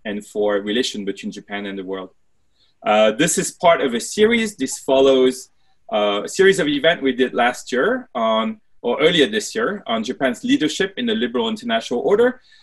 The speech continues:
Uh, there is a whole set of articles publication on our website, uh, that you can access. And in fact, the four speakers today, uh, wrote papers in that series. Uh, and next week,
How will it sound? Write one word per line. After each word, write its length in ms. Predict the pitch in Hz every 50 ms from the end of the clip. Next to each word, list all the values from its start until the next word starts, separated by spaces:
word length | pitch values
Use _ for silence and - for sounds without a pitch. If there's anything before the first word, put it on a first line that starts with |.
| _ _ -
Uh, 280 | - 110 110 110 110 113
there 200 | 107 131 127 131
is 120 | 135 -
a 80 | 127 117
whole 220 | - - - 120
set 340 | - - - - 147 139 -
of 140 | - 220 214
articles 400 | - - - - - 165 156 156
publication 640 | - - 139 135 - - 175 170 - - 196 175
on 100 | 165 143
our 160 | 127 123 123
website, 720 | 120 135 - - - - 180 196 233 226 - - - - _ _
uh, 240 | - 113 110 110 110
that 180 | - - - -
you 60 | -
can 140 | - 123 113
access. 480 | 104 104 - - 190 220 220 - - -
And 140 | - 240 233
in 100 | 226 220
fact, 440 | 214 - 160 160 165 - - _ - _ _ _ _ _ _ -
the 80 | -
four 180 | 131 - 190 190
speakers 460 | 180 - 247 262 - 214 160 - -
today, 420 | - 135 113 113 110 120 151 - -
uh, 260 | - - 113 117 117
wrote 300 | 113 160 226 240 - -
papers 400 | - 131 - - - 98 98 -
in 60 | - 101
that 180 | 196 185 -
series. 520 | - - 202 95 92 - - - - - _ _ _ _ - - - - - - -
Uh, 180 | - - - 113 -
and 260 | 151 156 151 151 151
next 380 | 170 220 269 - - - - _ _ _ _ - -
week, 240 | 127 127 156 -